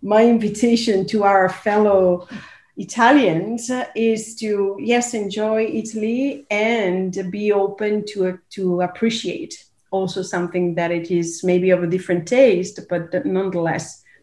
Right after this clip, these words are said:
it's extremely, uh, beautiful and rich, and, um, we, we can treasure that too and learn to appreciate something that is different,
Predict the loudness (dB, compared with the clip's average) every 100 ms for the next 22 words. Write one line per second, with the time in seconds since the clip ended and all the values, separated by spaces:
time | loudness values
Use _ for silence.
0 | _ -14 -14 -14 -8 -4 0 2 2 2
1 | -2 -8 _ _ _ -6 -2 -2 -2 -4
2 | -4 -4 -2 0 0 0 4 6 6 4
3 | 0 -2 -6 -8 -4 0 4 6 4 2
4 | -2 -4 -4 -6 -6 -10 -18 _ _ -6
5 | -4 -2 -2 -2 2 2 2 -2 0 2
6 | 2 0 -2 -6 -4 0 4 4 4 4
7 | 6 4 2 0 -2 -6 -4 -4 -4 -6
8 | -8 -6 -4 0 2 0 -2 -8 -8 -8
9 | -8 -12 -20